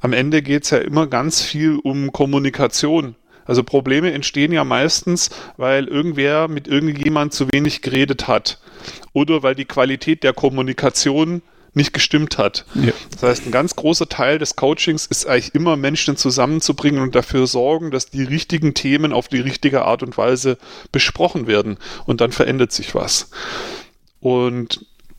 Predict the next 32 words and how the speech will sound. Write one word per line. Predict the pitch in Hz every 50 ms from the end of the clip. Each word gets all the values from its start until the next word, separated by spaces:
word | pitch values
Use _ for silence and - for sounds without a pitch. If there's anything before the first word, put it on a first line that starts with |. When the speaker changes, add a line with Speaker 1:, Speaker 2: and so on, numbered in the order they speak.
| - _
Speaker 1:
deswegen | - 131 - - 135 127 135
sage | - 123 131 131
ich | - -
auch, | 120 120 123
hoffentlich | 135 - - 131 123 -
habe | 117 131
ich | -
ganz | - 110 117 - -
viel | - 170 202 190
mit | 151 123 123
den | 117 120
Stakeholdern | - - - 110 117 117 - - 120 120 123 123 120 117 117 120 - -
zu | - - 107
tun, | - - 135 143 151 175 202 - - - - - - - -
weil, | - 117 117 120 123 123 123 117 - - -
äh, | 120 117 117 120 120 120 117
schon | 107 - 131 147
allein, | 156 147 127 131 143 151
weil | 131 131 131 131
die | 143 135 101
einfach | - 135 131 - - 127 -
da | - - 113 127 139 165 185 180
sind, | 156 123 127 143 147 170 190 208 - - - - - - - - - - - -
könnte | - - 139 175 190 180
man | 175 160 156
davon | 156 147 - 156 143
ausgehen, | 123 139 147 170 - - - 180 165 160
dass | 135 127 -
die | - 147
vielleicht | - 139 131 135 135 - -
Perspektiven | - 139 123 - - 135 123 - - 170 175 175 165 147 127
haben | 127 117 120 123 147 165 202 220